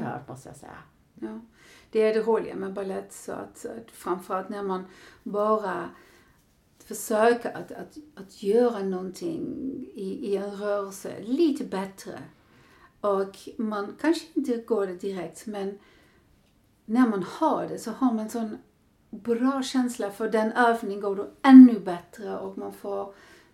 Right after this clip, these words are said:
Speaker 1: ännu, kanske benet lite högre, kanske en, en, eh, plié, att man böjer benen, att man går lite djupare och, eh, men också hållningen, att hållningen är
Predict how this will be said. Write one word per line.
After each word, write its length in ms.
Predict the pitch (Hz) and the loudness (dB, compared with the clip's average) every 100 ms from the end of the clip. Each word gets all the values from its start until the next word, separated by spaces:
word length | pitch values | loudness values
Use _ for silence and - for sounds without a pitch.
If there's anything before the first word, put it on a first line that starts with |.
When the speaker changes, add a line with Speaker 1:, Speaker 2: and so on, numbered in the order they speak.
| - | -10
Speaker 1:
ännu, 920 | 233 226 220 202 190 - - - 240 - | -2 0 0 0 -2 -4 -6 -8 -8 -2
kanske 280 | 339 349 302 | 0 2 0
benet 460 | 254 240 214 196 | 2 2 2 -6
lite 200 | 208 202 | -12 -12
högre, 600 | 170 208 180 190 185 180 185 | -10 -6 -6 -8 -12 -12 -10
kanske 340 | 240 294 294 262 | -6 -6 -4 -4
en, 420 | 202 - 214 196 196 190 196 202 | -4 -6 -10 -12 -12 -12 -14 -14
en, 160 | 202 196 202 196 196 - - - _ _ - | -14 -14 -14 -18 -20 -20 -20 -20 _ _ -16
eh, 300 | 196 190 262 254 - | -12 -8 -6 -8 -12
plié, 640 | - 220 202 214 196 185 | -8 -6 -4 -4 -2 -4
att 180 | 208 - | -8 -10
man 220 | 190 190 | -10 -8
böjer 520 | 185 202 196 185 196 214 202 | -4 -2 -2 -4 -8 -12 -4
benen, 460 | 196 214 202 196 196 | -2 0 -2 -6 -6
att 380 | 185 - 214 | -8 -10 -12
man 160 | 214 220 | -10 -8
går 200 | 220 214 | -6 -6
lite 240 | 214 214 | -8 -10
djupare 680 | 220 202 208 202 - 190 185 185 | -10 -6 -8 -8 -16 -12 -10 -10
och, 280 | 185 190 - | -14 -16 -18
eh, 100 | 190 190 208 - - | -16 -16 -18 -20 -6
men 220 | 214 226 | -2 0
också 240 | 254 - | 0 -4
hållningen, 840 | 233 277 240 202 190 233 302 254 - | -6 -4 -4 -4 -10 -6 -4 -4 -8
att 60 | - | -18
hållningen 640 | - 226 202 196 190 185 | -12 -10 -10 -10 -10 -10
är 260 | 185 185 | -12 -14